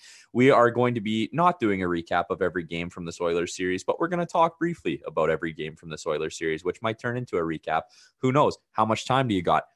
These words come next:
How much time is it gonna take? Hope you're not going anywhere. Turn it on if you're going on a road trip. Uh, after that, we are going to move into just some Generals Oilers, Generals Oilers discussions,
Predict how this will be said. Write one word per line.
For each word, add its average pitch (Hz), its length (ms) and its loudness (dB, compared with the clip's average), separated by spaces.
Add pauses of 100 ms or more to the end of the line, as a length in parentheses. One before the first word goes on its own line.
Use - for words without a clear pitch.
How 104 120 2
much 101 180 -4
time 104 160 0
is 95 60 -12
it 98 80 -12
gonna 98 160 -4
take? 117 320 -2 (240)
Hope 101 140 0
you're 101 80 -2
not 101 180 0
going 127 280 6
anywhere. 104 420 2 (240)
Turn 113 180 4
it 117 80 4
on 120 140 6
if 120 100 -2
you're 117 80 -8
going 135 240 4
on 139 120 6
a 139 60 4
road 151 260 6
trip. 113 360 2 (400)
Uh, 98 240 6
after 123 340 2
that, 113 360 2 (100)
we 117 160 0
are 123 80 4
going 120 220 0
to 113 60 -2
move 113 220 -2
into 110 180 -4
just 101 220 -6
some 101 160 -6
Generals 104 480 0
Oilers, 107 320 0 (380)
Generals 120 600 2
Oilers 110 400 2
discussions, 123 720 -4